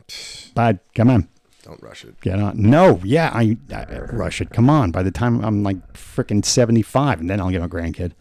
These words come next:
Speaker 1: How old is he now?
Speaker 2: He's twenty-eight.
Speaker 1: You got
Speaker 2: I said,
Speaker 1: time.
Speaker 2: "Realistically, Jay, when, when are we getting married? When, when are we having kids?"
Speaker 1: He probably have one for
Speaker 2: And
Speaker 1: me.
Speaker 2: you said thirty-five.
Speaker 1: I was gonna say thirty-five.
Speaker 2: So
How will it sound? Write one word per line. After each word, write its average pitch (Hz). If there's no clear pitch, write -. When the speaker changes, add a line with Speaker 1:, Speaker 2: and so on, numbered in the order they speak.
Speaker 1:
How 147
old 156
is 165
he 165
now? 147
Speaker 2:
He's -
twenty-eight. 98
Speaker 1:
You -
got 113
Speaker 2:
I -
said, 113
Speaker 1:
time. 123
Speaker 2:
"Realistically, 139
Jay, 92
when, 101
when 107
are -
we 110
getting 98
married? 90
When, 92
when 95
are 98
we 87
having 87
kids?" 85
Speaker 1:
He 117
probably 87
have 85
one 85
for -
Speaker 2:
And 101
Speaker 1:
me. 104
Speaker 2:
you 101
said 98
thirty-five. 92
Speaker 1:
I -
was 98
gonna 98
say 104
thirty-five. -
Speaker 2:
So 101